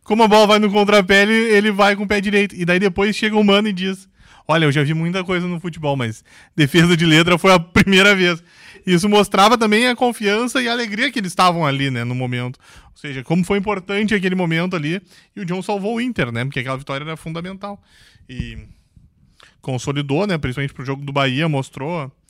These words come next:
que tá merecendo esse lugar no time e agora pra ter essa sequência, né.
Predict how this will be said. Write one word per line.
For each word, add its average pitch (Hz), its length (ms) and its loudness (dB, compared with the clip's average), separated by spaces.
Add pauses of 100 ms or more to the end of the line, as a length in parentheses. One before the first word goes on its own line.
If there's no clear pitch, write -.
(460)
que 113 340 -14 (760)
tá 139 100 -6
merecendo 143 540 -2
esse 151 160 -10
lugar 147 240 -8
no 160 100 -10
time 156 320 -12
e - 20 -12
agora 180 260 -10
pra 185 100 -14
ter 180 100 -10
essa 185 140 -8
sequência, 220 480 -14
né. 131 140 -14